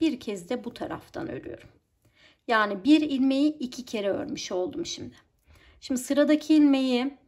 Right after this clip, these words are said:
çıkarttım şişimden. Örme yönünde ördüm. Bir ip doluyorum. Tekrar örüyorum. Bu sefer de üç kez örmüş oluyoruz. Üç ilmek çıkmış oluyoruz. Şimdi sıradakini örme yönünde ördüm.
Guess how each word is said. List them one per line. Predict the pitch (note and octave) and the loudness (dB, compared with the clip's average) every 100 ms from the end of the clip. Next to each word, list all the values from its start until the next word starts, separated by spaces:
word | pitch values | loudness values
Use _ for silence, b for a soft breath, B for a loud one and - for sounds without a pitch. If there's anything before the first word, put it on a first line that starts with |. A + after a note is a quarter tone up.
| _ _ _ | _ _ _
çıkarttım | - - A#3 A#3 A#3+ C4 | -16 -2 0 0 -2 -4
şişimden. | B3 A#3 - G#3+ G3 F#3 A3+ - _ _ _ _ _ _ | -4 -6 -6 -4 -4 -4 -6 -12 _ _ _ _ _ _
Örme | A#3 B3 C4 C#4+ | 2 4 4 4
yönünde | C#4+ C#4+ C#4+ C4+ | 6 6 6 4
ördüm. | - C4 C#4 B3 C4 D4+ - _ _ _ - | 0 2 2 2 0 -2 -4 _ _ _ -14
Bir | E3+ A3+ B3 - | -6 -2 -4 -4
ip | C4 - - | -4 -4 -2
doluyorum. | D4 C#4 C4+ C#4 C4+ C#4 D4+ - _ _ - | 0 2 2 2 2 2 2 -2 _ _ -2
Tekrar | C#4 B3 - D#3+ | 0 0 -4 -8
örüyorum. | - - - - _ - | -8 -8 -10 -16 _ -6
Bu | |
sefer | D4+ A#3+ A#3+ G3+ G3+ | -2 -4 -2 -2 -2
de | D4+ - | -4 -2
üç | D4 B3+ - | -2 -2 -6
kez | A#3 E3+ | -8 -4
örmüş | G#3 G3+ A3+ - | -2 -2 -4 -12
oluyoruz. | A3 G#3 G3+ G3+ - | -10 -8 -8 -10 -8
Üç | B3 - | -6 -6
ilmek | E4 G3 D#4 - | -8 -6 -8 -8
çıkmış | - - - - | -12 -10 -12 -10
oluyoruz. | - - - - _ B B B B B B B B _ | -10 -10 -14 -18 _ B B B B B B B B _
Şimdi | - C4 A#3+ | -10 -2 -2
sıradakini | G#3+ - A3+ A3 A#3 A#3 A3 G#3+ A#3+ D#4 _ _ _ _ _ _ _ | -4 -6 -4 -4 -4 -4 -4 -4 -4 -8 _ _ _ _ _ _ _
örme | A3+ A3+ A3 G#3+ | -4 -2 -2 -2
yönünde | A3 A#3 B3 B3+ | -2 0 2 2
ördüm. | B3 B3 B3 B3 B3+ | 2 0 0 -2 -4